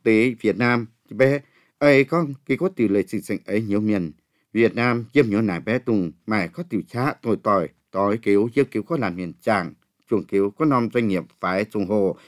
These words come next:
Diêm này bé tại đàm tòng đỗ. Điều nhiều miền,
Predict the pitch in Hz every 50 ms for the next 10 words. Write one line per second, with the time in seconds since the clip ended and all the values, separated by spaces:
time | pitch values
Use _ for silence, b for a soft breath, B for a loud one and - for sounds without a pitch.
0 | B - 123 151 - 113 87 80 73 104 123 - - 98 90 78 - _ - 98
1 | 85 - - 107 104 101 98 113 123 139 - _ b b b b b b b b
2 | 123 135 135 127 120 113 92 110 113 107 117 127 127 127 117 101